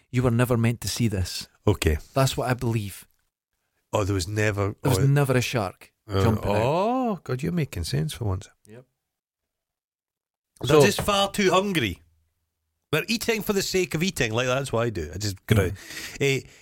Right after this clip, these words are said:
Speaker 2: she gets annoyed 'cause they think the Pomeranian's dead, and she says,
Speaker 1: Yeah.
Speaker 2: "You're a dog murderer." You can't murder a dog murderer is worse than human murderer.
Speaker 1: I fucking agree. I'll John Wick anybody that hurts a dog.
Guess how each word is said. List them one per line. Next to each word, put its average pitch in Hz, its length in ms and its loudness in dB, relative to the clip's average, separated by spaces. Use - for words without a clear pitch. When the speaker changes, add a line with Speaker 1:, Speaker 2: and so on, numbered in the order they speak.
Speaker 2:
she - 180 -2
gets 131 220 -2
annoyed 131 460 0
'cause 101 220 -4
they 107 80 -2
think 120 320 -4
the 110 80 -4
Pomeranian's 104 720 0
dead, 92 300 -2
and 92 80 -8
she - 120 -6
says, 117 220 2
Speaker 1:
Yeah. 117 320 6
Speaker 2:
"You're 139 240 0
a 151 60 0
dog 123 340 0
murderer." 104 440 -2
You 170 80 0
can't 240 260 -2
murder 120 300 -2
a 90 60 -4
dog 139 280 0
murderer 117 640 -2
is 101 160 -6
worse 107 300 -2
than 110 80 -8
human 104 360 -2
murderer. 98 520 -4
Speaker 1:
I 135 160 2
fucking 117 500 0
agree. 110 460 0
I'll 139 120 4
John 123 420 0
Wick 131 280 0
anybody 123 460 2
that 107 80 -2
hurts 117 240 -2
a 113 60 2
dog. 107 360 0